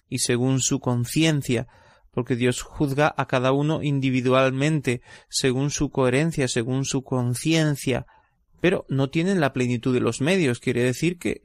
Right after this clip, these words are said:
encontrarán dificultades que quizás nosotros no encontramos, aunque tengamos que luchar también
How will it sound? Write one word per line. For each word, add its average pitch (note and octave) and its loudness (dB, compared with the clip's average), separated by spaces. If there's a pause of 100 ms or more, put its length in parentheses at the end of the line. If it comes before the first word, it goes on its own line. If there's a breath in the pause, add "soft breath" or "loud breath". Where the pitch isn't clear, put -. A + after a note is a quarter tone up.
(120)
encontrarán B2 -2
dificultades D3 -2
que A#2+ -4 (340 soft breath)
quizás B2 -2
nosotros D3+ -2
no C#3 0
encontramos, D#3+ 0 (240 soft breath)
aunque B2+ -4
tengamos B2 -2
que C#3+ -2
luchar C#3 0
también C#3 -2